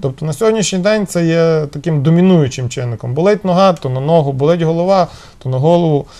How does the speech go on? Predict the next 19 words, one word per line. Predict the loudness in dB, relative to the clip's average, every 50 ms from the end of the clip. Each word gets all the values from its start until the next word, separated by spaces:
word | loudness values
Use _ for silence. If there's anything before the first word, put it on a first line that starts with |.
| -20 -20 _ _ -6 -4
Гіпертонія, | -2 -2 -2 -2 -4 -4 -2 -2 -2 0 0 2 2 2
артеріальний | 0 0 -2 0 2 2 2 2 0 -2 -2
тиск, | -2 -2 -2 -2 -4 -6 -16
так | -10 -10 -10 -4
само, | -2 0 0 0 0 0
або, | -2 -2 -2 -4 -8 -8 -10 -6
ну, | -6 -4 -4 -6 -8 -12 -6
це | -2 -2
вже | -2 -2 -2
так | -4 -6 -6
трошки, | -4 -4 -6 -6 -4 -4 -4
або | -4 -4 -2
кардіолог, | -2 -2 -2 0 0 0 2 2 0 0 -2 -4
або | -8 -6 -4 -4 -2
дивимося | 0 0 0 0 -2 -6 -6 -8 -10
судини | -8 -8 -4 -4 -4 -4 -4 -8 -8 -8 -10 -10
шиї | -6 -4 -2 -2 0
головного | 0 0 -2 -2 -2 -2 -2
мозку. | -2 -2 -2 -4 -4 -6 -6 -6 -6 -6